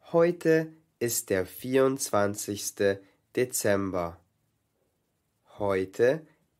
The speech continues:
ist der vierundzwanzigste Dezember. Das bedeutet, es ist endlich Weihnachten. Das bedeutet,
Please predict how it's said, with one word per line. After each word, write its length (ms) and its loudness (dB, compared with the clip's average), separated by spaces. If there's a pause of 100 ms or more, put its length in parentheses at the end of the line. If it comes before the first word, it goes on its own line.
ist 420 -2
der 580 0 (160)
vierundzwanzigste 1600 0 (280)
Dezember. 760 -2 (1700)
Das 220 -4
bedeutet, 680 -2 (400)
es 260 0
ist 220 -8 (160)
endlich 880 0
Weihnachten. 680 0 (1040)
Das 320 0
bedeutet, 840 2